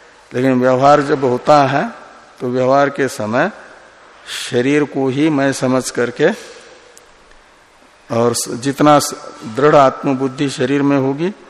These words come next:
उतना ही दृढ़ता से व्यवहार करता है। इसलिए ये कहते हैं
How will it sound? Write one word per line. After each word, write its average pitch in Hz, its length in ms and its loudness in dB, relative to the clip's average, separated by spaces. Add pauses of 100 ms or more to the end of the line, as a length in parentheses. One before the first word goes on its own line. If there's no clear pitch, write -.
(640)
उतना 139 360 0
ही 151 220 0
दृढ़ता 131 480 0
से 147 200 -4
व्यवहार 127 400 -2
करता 120 400 -8
है। 117 220 -12 (2000)
इसलिए 139 640 0
ये 139 200 0
कहते 127 400 0
हैं 123 500 0